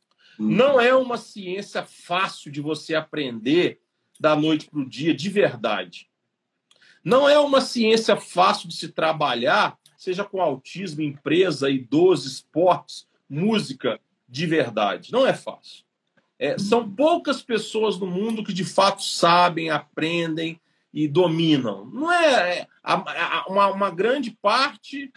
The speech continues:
Speaker 2: mais ou menos, a galera sabe bastante, grande parte ali tá ali, e a galera que tá embaixo tá engatinhando. Então, assim,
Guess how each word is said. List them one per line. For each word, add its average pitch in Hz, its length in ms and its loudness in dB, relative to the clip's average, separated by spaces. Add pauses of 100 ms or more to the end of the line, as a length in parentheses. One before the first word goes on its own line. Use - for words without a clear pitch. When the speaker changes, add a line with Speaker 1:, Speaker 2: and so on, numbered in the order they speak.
(280)
Speaker 2:
mais 196 400 -4
ou 180 80 -4
menos, 247 800 -2
a 202 100 -6
galera 202 560 -2
sabe 185 400 -6
bastante, 226 680 -6
grande 190 280 -4
parte 196 380 -4
ali 190 140 -6
tá 180 160 -4
ali, 214 440 -6 (200)
e 190 100 -2
a 208 80 4
galera 220 400 0
que - 100 -20
tá 214 120 -8
embaixo 208 400 -4
tá 208 80 -10
engatinhando. 208 880 -6
Então, 277 220 -6
assim, 285 340 -6